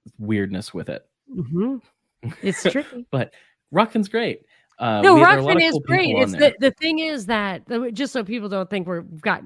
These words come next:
Speaker 2: secrets, the thing is, you get paid, you get subscribers if they enter through your channel. And over
Speaker 1: Mm-hmm.
Speaker 2: time,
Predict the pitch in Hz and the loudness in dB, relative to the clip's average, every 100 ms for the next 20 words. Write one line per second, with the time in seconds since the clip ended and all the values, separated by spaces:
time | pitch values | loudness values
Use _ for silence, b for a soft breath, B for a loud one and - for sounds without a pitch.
0 | 185 - - 233 160 190 180 294 285 247 | -14 -14 -12 -8 -6 -4 -4 0 0 0
1 | 208 - b b b _ 240 277 277 214 | -2 -10 b b b _ 4 6 4 0
2 | 277 302 233 233 240 - 254 254 226 214 | -2 -2 -4 -4 -6 -4 -2 -2 -2 -4
3 | 190 - _ 247 175 220 208 208 202 190 | -6 -12 _ -6 -4 -4 -4 -4 -6 -8
4 | - _ _ 233 220 240 - 220 196 180 | -12 _ _ -4 -2 -6 -6 -4 -4 -4
5 | 202 208 190 - 233 226 160 139 147 - | -4 -6 -6 -8 -6 -6 -8 -10 -14 -4
6 | 190 180 180 262 208 208 - 262 277 220 | -2 0 -2 -2 -2 -2 -6 -6 -4 -4
7 | 190 | -6